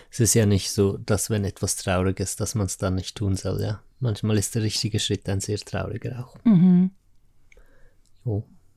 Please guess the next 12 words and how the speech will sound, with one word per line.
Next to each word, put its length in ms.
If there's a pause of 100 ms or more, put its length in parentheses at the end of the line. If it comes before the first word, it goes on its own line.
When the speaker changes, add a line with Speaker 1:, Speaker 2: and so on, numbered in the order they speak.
(1500)
Speaker 2:
Ja. 600 (2500)
Speaker 1:
Ah, 160
jetzt 160
werde 140
ich 140
ganz 380
ruhig, 320
wenn 140
wir 100
so 180
darüber 420
sprechen. 540